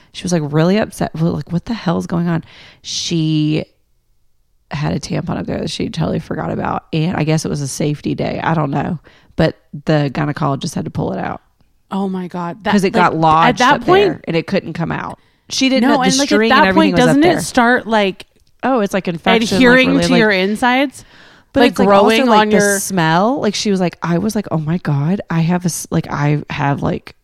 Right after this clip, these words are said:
Speaker 1: bacterial vagin-, I must
Speaker 2: Yeah,
Speaker 1: have something
Speaker 2: it's
Speaker 1: really
Speaker 2: gone,
Speaker 1: bad
Speaker 2: like,
Speaker 1: going on."
Speaker 2: rancid
Speaker 1: And it
Speaker 2: inside
Speaker 1: was
Speaker 2: her.
Speaker 1: a tampon. Yeah. So, mm.
Speaker 2: Oh my God, Chrissy. Could you imagine?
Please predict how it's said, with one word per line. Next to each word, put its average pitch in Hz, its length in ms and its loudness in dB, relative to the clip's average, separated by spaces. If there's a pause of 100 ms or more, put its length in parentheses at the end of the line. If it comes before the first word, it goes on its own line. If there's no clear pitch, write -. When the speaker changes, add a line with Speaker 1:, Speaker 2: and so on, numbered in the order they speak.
(260)
Speaker 1:
bacterial 151 540 -2
vagin-, 151 360 -4
I 170 120 2
must 160 180 2
Speaker 2:
Yeah, - 40 -4
Speaker 1:
have 143 100 -2
something 147 220 -2
Speaker 2:
it's 147 60 0
Speaker 1:
really 147 140 0
Speaker 2:
gone, 156 240 4
Speaker 1:
bad 170 60 4
Speaker 2:
like, - 100 0
Speaker 1:
going 170 260 2
on." - 80 2
Speaker 2:
rancid 165 800 0 (120)
Speaker 1:
And 175 140 4
it 170 100 6
Speaker 2:
inside 262 280 4
Speaker 1:
was 269 80 2
Speaker 2:
her. 185 260 -2
Speaker 1:
a 175 120 2
tampon. 156 540 -6
Yeah. 165 360 0 (420)
So, 147 300 0 (160)
mm. 151 140 -6
Speaker 2:
Oh 175 120 -6
my 170 160 -6
God, 151 240 -6
Chrissy. 147 560 -10 (260)
Could 180 140 -4
you 185 120 2
imagine? 160 760 -2